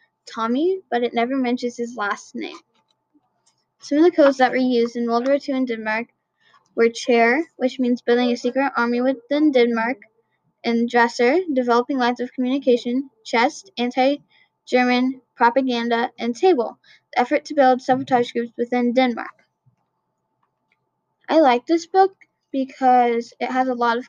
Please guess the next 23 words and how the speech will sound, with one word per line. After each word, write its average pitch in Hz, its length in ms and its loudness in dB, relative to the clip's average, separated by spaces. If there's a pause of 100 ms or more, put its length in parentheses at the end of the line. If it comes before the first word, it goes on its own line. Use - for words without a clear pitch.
(100)
cool 247 180 -2
stories 233 580 -4
in 294 160 -2
it, 339 180 2 (580)
and 247 120 -6
it 240 140 -6 (140)
has 247 440 -2
a 240 60 -4
bunch 247 340 -2
of 254 220 -2
parts 240 400 -4
that 240 180 -4
have 233 360 -8 (360)
a 262 80 -14
lot 240 240 0
of 233 80 -4
chapters, 277 720 -2 (600)
but - 160 -2
the 247 120 2
chapters 254 580 0
are 247 100 0
pretty 247 360 -2
small. 240 560 -4